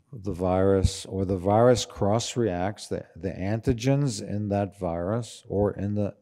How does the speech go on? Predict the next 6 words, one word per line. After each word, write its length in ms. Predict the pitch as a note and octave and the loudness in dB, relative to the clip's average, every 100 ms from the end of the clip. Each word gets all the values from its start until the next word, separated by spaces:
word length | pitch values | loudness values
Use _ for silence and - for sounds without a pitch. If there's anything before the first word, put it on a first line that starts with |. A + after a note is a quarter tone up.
| _ | _
or 300 | - F#2 F#2 | -4 0 0
in 140 | G2 G#2 | 0 0
the, 260 | G2+ G2 G2+ _ _ _ _ _ _ _ _ _ | 0 -2 -6 _ _ _ _ _ _ _ _ _
the 260 | A#2 G2+ F#2+ | -12 -4 0
vaccine 760 | G#2+ G2+ - - F#2+ F2 G2 - | 2 2 -2 -6 -4 -4 -6 -6
cross-react 1200 | - B2 B2+ B2+ - B2+ B2 E2 E2 G#2 - | 2 6 6 4 4 6 8 6 2 0 4